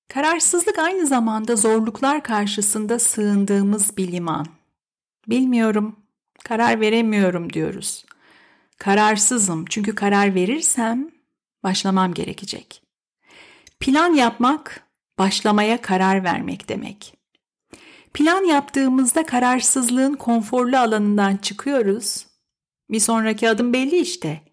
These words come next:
Hadi şimdi eyleme geç." diyoruz kendimize. Hayatımızı planladığımızda kararsızlığın mazeretlerinden, kafa karışıklığından, kaybolmuşluk hissinden sıyrılıyoruz bir ölçüde.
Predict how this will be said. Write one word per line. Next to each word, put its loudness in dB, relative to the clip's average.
Hadi 0
şimdi 2
eyleme 4
geç." -4
diyoruz -4
kendimize. -8
Hayatımızı 2
planladığımızda 0
kararsızlığın 0
mazeretlerinden, 0
kafa -6
karışıklığından, -2
kaybolmuşluk 0
hissinden -2
sıyrılıyoruz -2
bir -2
ölçüde. -10